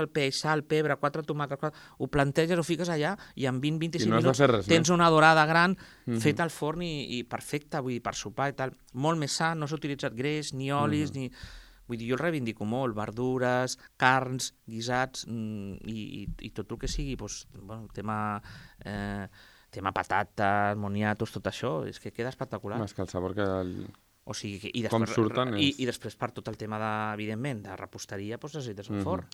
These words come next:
Speaker 2: Sí, està clar.
Speaker 1: Perquè no, o, o, o fer la, fer, fer bases de, de, de pastissos, fer, fer els teus pans, fer, necessites un forn. Vull dir que jo penso que...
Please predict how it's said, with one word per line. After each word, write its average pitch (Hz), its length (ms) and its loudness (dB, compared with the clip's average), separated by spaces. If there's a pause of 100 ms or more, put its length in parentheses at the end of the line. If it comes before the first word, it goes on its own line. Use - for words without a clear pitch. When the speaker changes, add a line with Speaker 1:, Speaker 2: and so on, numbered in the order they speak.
(120)
Speaker 2:
Sí, - 140 -6
està 90 240 -6
clar. 90 140 -8
Speaker 1:
Perquè - 240 -14
no, 104 480 -6
o, - 180 -4
o, 107 360 -4
o 107 40 -8 (240)
fer 120 420 2
la, 107 220 -2
fer, 117 320 -6
fer 110 260 -2
bases 104 360 -4
de, 104 240 -2 (380)
de, 92 540 -2
de 95 160 -6 (280)
pastissos, 147 800 -4
fer, 110 380 -4
fer 110 160 -8
els - 60 -16
teus - 200 -12
pans, 143 340 -2
fer, 120 140 -8 (100)
necessites 113 400 -8
un 117 100 -4
forn. 139 260 -6
Vull 117 100 -4
dir 107 100 -6
que 110 220 -4 (560)
jo 160 380 -4
penso 143 300 -4
que... 156 320 0